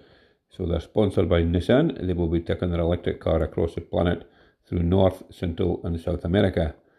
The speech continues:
Uh, the Nissan Ariya they will be driving has been extensively modified and equipped for the extreme conditions they will face.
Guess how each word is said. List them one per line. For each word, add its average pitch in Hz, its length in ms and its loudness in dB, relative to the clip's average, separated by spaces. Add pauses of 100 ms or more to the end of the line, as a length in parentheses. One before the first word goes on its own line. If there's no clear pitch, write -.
(500)
Uh, 90 40 -6
the 87 400 -2
Nissan 98 480 4
Ariya 90 800 2
they 87 140 -2
will 85 140 -2
be 85 140 0
driving 87 340 2
has 85 160 0
been 87 140 0
extensively 110 600 0
modified 82 560 0 (480)
and 87 120 -6
equipped 82 340 0
for 87 100 -2
the 85 100 -2
extreme 82 340 -2
conditions 82 500 -2
they 82 60 -4
will 78 140 0
face. 101 400 -2